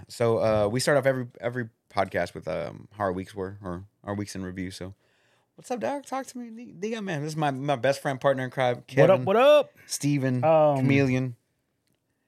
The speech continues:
Speaker 2: Uh, the week was pretty good. Had a couple out-of-town visitors from, like, the regional office come by the store.
Speaker 1: Yeah.
Speaker 2: Um, look at some numbers. Uh,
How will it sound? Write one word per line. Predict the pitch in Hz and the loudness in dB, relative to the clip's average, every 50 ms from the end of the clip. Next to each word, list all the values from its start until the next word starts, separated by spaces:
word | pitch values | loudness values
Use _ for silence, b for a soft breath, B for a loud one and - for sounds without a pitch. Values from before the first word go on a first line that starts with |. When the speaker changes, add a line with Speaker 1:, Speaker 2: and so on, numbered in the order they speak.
| _ _ - | _ _ -12
Speaker 2:
Uh, | 123 113 113 120 120 120 127 123 | -8 -8 -6 -6 -6 -4 -2 0
the | 120 | 2
week | 120 139 170 - | 2 2 2 2
was | 170 165 135 | 2 0 0
pretty | - - - 190 185 160 | 0 2 4 4 4 6
good. | 160 170 175 180 180 170 | 6 6 6 6 4 2
Had | 139 135 156 147 | 2 2 2 2
a | |
couple | - 160 147 156 147 | 2 0 2 2 4
out-of-town | 131 139 147 143 135 147 143 131 127 | 4 6 4 4 4 2 2 4 4
visitors | 143 143 135 143 147 147 143 131 | 2 2 2 0 0 0 -2 -2
from, | - - 135 131 127 | -2 -2 0 2 2
like, | 120 113 - - - _ _ _ _ _ _ _ - | 0 0 -2 -6 -18 _ _ _ _ _ _ _ 0
the | 131 127 | 2 4
regional | 120 135 139 127 127 139 127 | 4 4 4 4 4 4 6
office | 127 131 131 - 135 127 127 120 - - - - | 6 6 4 4 4 4 4 2 0 -8 -10 -4
come | - 135 127 | -2 2 4
by | 127 123 | 4 6
the | 120 113 117 113 - | 4 4 0 -2 -8
store. | - - - - 127 120 120 123 123 120 113 b b b b b b b | -10 -14 -6 0 2 4 4 4 4 2 0 b b b b b b b
Speaker 1:
Yeah. | - 87 90 92 - 120 | -20 -20 -16 -12 -8 -6
Speaker 2:
Um, | 117 113 107 107 - 104 110 113 - - - | -4 -4 -4 -6 -8 -10 -12 -14 -14 -6 0
look | 139 135 135 - | 0 2 2 2
at | 135 | 0
some | - - 131 | 0 2 2
numbers. | 127 139 147 143 139 147 147 143 139 131 123 - 117 | 4 4 4 4 4 4 4 2 2 -2 -6 -8 -8
Uh, | 117 110 110 113 104 95 120 | -6 -4 -4 -4 -4 -6 -8